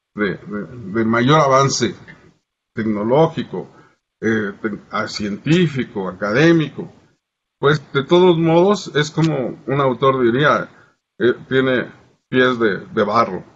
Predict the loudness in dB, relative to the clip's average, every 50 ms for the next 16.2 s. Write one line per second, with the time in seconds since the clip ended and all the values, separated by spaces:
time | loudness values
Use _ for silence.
0 | _ _ _ _ _ _ _ _ _ _ 0 2 2 2 0 -4 -6 0 2 4
1 | 4 4 2 -2 -6 -12 _ _ _ _ _ _ _ 0 2 2 2 0 -4 -2
2 | 2 4 4 6 4 4 2 0 -4 -8 -6 -2 0 2 2 2 2 0 0 0
3 | 0 0 2 0 0 0 0 -2 -2 -4 -4 -4 -4 -4 -6 -8 -10 -12 _ _
4 | _ -2 -2 -2 -2 -6 -8 -6 -6 -4 -2 -4 -4 -4 -6 -4 0 2 2 4
5 | 4 2 2 2 0 -2 -2 -4 -4 -4 -2 0 0 0 -2 -4 -6 -6 -6 -6
6 | -6 -6 -6 -4 -4 -4 -4 -4 -4 -6 -8 -12 _ _ _ _ _ -8 -6 -4
7 | -2 -2 -2 0 0 -2 0 -2 -4 -4 -2 -2 -2 -2 -2 -4 -4 -4 -4 -6
8 | -6 -10 -20 _ _ _ _ _ _ _ _ -6 -2 -2 0 0 0 2 2 2
9 | 0 0 -2 -2 -2 -2 -4 -6 -12 _ _ _ _ _ _ _ _ 4 4 6
10 | 6 6 4 4 2 0 0 -2 -4 -12 _ _ _ _ -2 2 4 4 6 4
11 | 4 2 0 -2 -6 -12 -10 -6 0 2 4 4 4 2 0 0 2 2 2 2
12 | 0 -4 -4 -2 -2 -2 -2 -2 -2 -2 -2 -2 -4 -6 -6 0 2 4 4 4
13 | 2 0 -8 _ _ _ -6 -4 -4 -4 -2 -4 -6 -6 -6 -6 -4 -2 -2 -2
14 | 0 0 0 0 0 0 -2 -6 -6 -4 -4 -4 -2 -4 -6 -6 -6 -8 -8 -6
15 | -2 0 0 0 0 -2 -4 -6 -6 -6 -6 -6 -10 -10 -8 -8 -8 -8 -8 -10
16 | -12 -12 -14